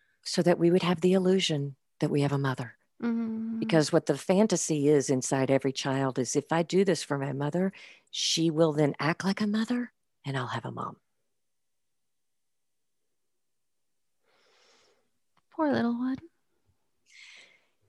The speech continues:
Speaker 1: Yes, we are so resilient. We can go through all
Speaker 2: Mm-hmm.
Speaker 1: kinds of psychobiological gymnastics to please and to preserve the idea that we have a mother.
Speaker 2: Yeah.
Speaker 1: And this is why a lot of us end up as adults being able to,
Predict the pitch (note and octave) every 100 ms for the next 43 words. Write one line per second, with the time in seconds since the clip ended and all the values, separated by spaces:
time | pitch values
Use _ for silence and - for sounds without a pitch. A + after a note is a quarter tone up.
0 | _ G#3 G3 F#3+ - - A3+ G#3 - G3
1 | G3 F#3 F#3 D#3+ D#3+ D#3 F#3 F#3+ G#3 G3+
2 | - - B3 A#3 A3+ C4 A3+ - - -
3 | _ - E3+ F#3 F3 E3 E3 E3 E3+ D#3+
4 | F3+ E3+ E3+ E3+ - - E3 - - -
5 | F3+ - - F3 F3 E3 E3+ D#3 - E3
6 | - F#3 D#3+ D#3+ D#3+ D#3+ D#3+ D#3+ - _
7 | - F3 E3 D#3 D#3+ D#3 D#3 D3 - E3
8 | D3+ D#3+ D3 C#3 D#3+ - - - - -
9 | D4+ C4+ A#3+ C4 C#4 - G#3+ F#3 F#3 F#3
10 | F3+ - E3+ D#3+ - D3 D#3 - B3+ F#3
11 | - - F3 D3+ D3+ D3 - - D#3+ D3+
12 | D3